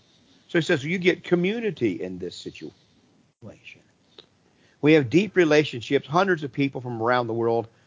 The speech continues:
who know each other and wonder, 'Is your dog okay? How's your wife?'" Well, I don't know what kind of church they've been going to before that. And this is the problem.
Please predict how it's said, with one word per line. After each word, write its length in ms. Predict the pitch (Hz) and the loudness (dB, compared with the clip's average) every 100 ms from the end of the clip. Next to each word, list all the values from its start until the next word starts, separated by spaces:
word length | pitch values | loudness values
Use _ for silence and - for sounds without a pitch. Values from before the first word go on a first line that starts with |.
| _ | _
who 100 | 117 | -4
know 220 | 113 135 139 | 2 2 2
each 200 | 117 123 | 0 0
other 220 | 117 117 | 0 -2
and 120 | 110 | -2
wonder, 240 | 117 110 | -2 -2
'Is 200 | 104 123 | 0 0
your 120 | 120 123 | 0 0
dog 340 | 131 156 170 | 4 4 2
okay? 380 | 90 90 80 69 | -4 -4 -6 -2
How's 280 | 110 117 113 | 0 0 -2
your 120 | 123 | -6
wife?'" 400 | 135 160 - - _ _ _ _ _ _ _ _ _ _ _ _ _ _ _ _ _ _ _ _ _ | -4 -4 -6 -10 _ _ _ _ _ _ _ _ _ _ _ _ _ _ _ _ _ _ _ _ _
Well, 140 | 147 160 | 4 6
I 100 | 269 | 6
don't 100 | 254 | 4
know 80 | 185 | 4
what 180 | 180 | 4
kind 180 | - 165 | 4 0
of 80 | 127 | 0
church 400 | - 160 147 113 | 0 2 2 2
they've 180 | 123 117 | 0 2
been 160 | 110 | -2
going 380 | 110 127 151 95 | 0 0 0 -4
to 260 | 95 - - _ _ _ _ | -10 -16 -16 _ _ _ _
before 400 | 110 127 147 156 | -10 -4 0 0
that. 180 | 90 87 | 0 0
And 160 | 95 | 2
this 180 | 202 262 | 2 2
is 160 | 214 135 | -2 -4
the 80 | - | -2
problem. 640 | 139 139 127 78 58 | 4 6 4 2 -10